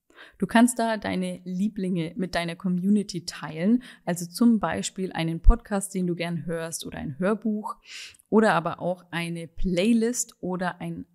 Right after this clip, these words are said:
Album, zum Beispiel von deinem Lieblingsartist, was du die ganze Zeit rauf und runter hörst. Um das Ganze zu nutzen, musst du einfach in die Einstellungen von Spotify for Podcasters gehen und kannst dann da deine Favoriten aussuchen und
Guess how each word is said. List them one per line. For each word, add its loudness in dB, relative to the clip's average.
Album, -2
zum -4
Beispiel -6
von -8
deinem -6
Lieblingsartist, -4
was -4
du -10
die -8
ganze -6
Zeit -8
rauf -8
und -4
runter -2
hörst. -16
Um 12
das 6
Ganze 0
zu -2
nutzen, 2
musst 2
du -2
einfach -2
in -2
die -8
Einstellungen 0
von -6
Spotify -4
for -8
Podcasters -6
gehen 2
und 2
kannst -2
dann -2
da -8
deine -4
Favoriten -8
aussuchen -4
und -6